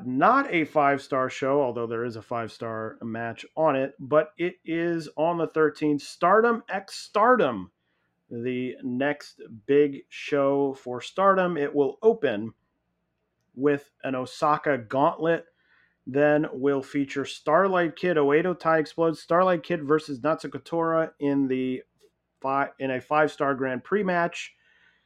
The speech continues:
Saki Kashima versus Koguma for the high-speed title. Mina Shirakawa and Mariah May will defend their tag titles against Natsupoi and Saori Anou.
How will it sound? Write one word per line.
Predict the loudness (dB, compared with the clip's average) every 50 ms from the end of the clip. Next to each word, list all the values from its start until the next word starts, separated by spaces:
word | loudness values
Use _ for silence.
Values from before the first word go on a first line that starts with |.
| _ _ _
Saki | _ -10 -2 0 2 2 2 0 -2 -4 -4
Kashima | -4 -2 0 0 0 0 0 -2 0 4 4 4 4 4 2
versus | 2 0 0 -2 -4 -12 -12 -14
Koguma | -6 -2 0 0 2 2 0 2 2 2 2 0 -2 -4 _ _ _ _ _ _ _
for | -8 -6 -4
the | -4 -4 -6 -6
high-speed | -6 -4 -2 0 0 0 0 -2 -4 -4 -2 -2 -2 -4 -6
title. | -6 -6 -4 -2 -2 -2 -4 -4 -6 -10 _ _ _ _ _ _ _ _ _ _ _ _ _ _ _ _ _ _ _
Mina | -10 -6 -2 -2 0 0 0
Shirakawa | -2 -2 -2 0 0 0 0 2 2 4 4 4 2 2 0
and | 0 2
Mariah | 2 2 2 4 2 2 2 2 2
May | 2 2 2 2 2 2 0
will | 0 0 0 0 0 0
defend | -2 -6 -8 -6 -4 -4 -2 -2
their | -4 -6
tag | -8 -6 -4 -2 -2 -2 -2
titles | -2 0 2 2 2 2 0
against | -2 -4 -6 -6 -6 -8
Natsupoi | -4 -4 -4 -4 -4 -6 -10 -6 -6 -4 -4 -4 -6 -8
and | -8 -10 -10
Saori | -10 -10 -10 -8 -6 -6 -6 -6 -6 -6 -6 -4
Anou. | -2 0 2 2 2 0 -2